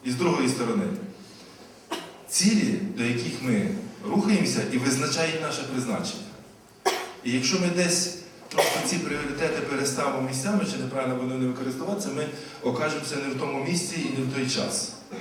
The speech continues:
Наприклад, е, спортсмен, да? Ну, це дуже добре видно на єдиноборцях.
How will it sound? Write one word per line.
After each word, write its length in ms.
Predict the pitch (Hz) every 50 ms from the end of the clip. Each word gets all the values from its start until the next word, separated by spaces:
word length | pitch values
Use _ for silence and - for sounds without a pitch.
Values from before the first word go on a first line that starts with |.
| - - - - - - - - - - - - -
Наприклад, 600 | 214 - 127 127 - - - 277 - - 101 92 98 - - - - - - - - - - - - - - - - - - - - - - - 85 85
е, 40 | -
спортсмен, 520 | - - 127 123 - 127 - - 123 107 95 92 196
да? 240 | 110 117 120 120 117
Ну, 200 | 113 113 107 - 107
це 60 | 113
дуже 240 | 117 123 117 120 123
добре 260 | 127 123 123 117 120
видно 360 | 123 123 117 120 113 113 113
на 180 | 110 110 107 - - - - - -
єдиноборцях. 720 | 110 107 120 123 123 123 120 131 123 220 - - - -